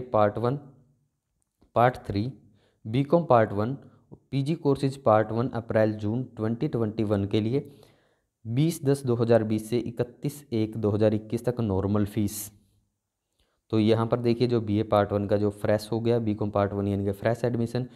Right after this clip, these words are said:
पीजी कोर्स का फ्रेश एडमिशन, तो इकतीस जनवरी तक नॉर्मल फीस without लेट फीस। फिर उसके बाद एक फरवरी से पन्द्रह फरवरी तक पाँच सौ रुपये लेट फीस,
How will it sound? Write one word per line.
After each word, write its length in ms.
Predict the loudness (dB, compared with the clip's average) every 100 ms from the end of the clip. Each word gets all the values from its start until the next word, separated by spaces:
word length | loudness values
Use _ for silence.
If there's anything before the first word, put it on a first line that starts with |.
| -20 _ _
पीजी 220 | -4 0 2
कोर्स 260 | 2 0
का 100 | 0 0
फ्रेश 300 | 0 0 0
एडमिशन, 420 | 0 -2 -2 -6 -8 -20 _ -8
तो 40 | -6
इकतीस 560 | -2 -2 -2 -4 0
जनवरी 360 | 2 2 4 2
तक 180 | 0 -2
नॉर्मल 360 | 0 0 2 0
फीस 300 | -2 -8 -8
without 720 | -6 -2 4 4 2 -8 -10
लेट 260 | 0 0 0
फीस। 340 | -4 -6 -8 -18 _ _ _ _ -4
फिर 80 |
उसके 220 | -2 0 4
बाद 340 | 4 2 -4 -2
एक 280 | -2 -2 -10 -20
फरवरी 420 | -4 0 2 0
से 120 | 0 -2
पन्द्रह 340 | 0 2 2
फरवरी 320 | 2 0 0 0
तक 200 | -4 -4
पाँच 200 | -6 -4
सौ 80 | -4
रुपये 160 | -2
लेट 260 | 0 -2 -4
फीस, 300 | -8 -10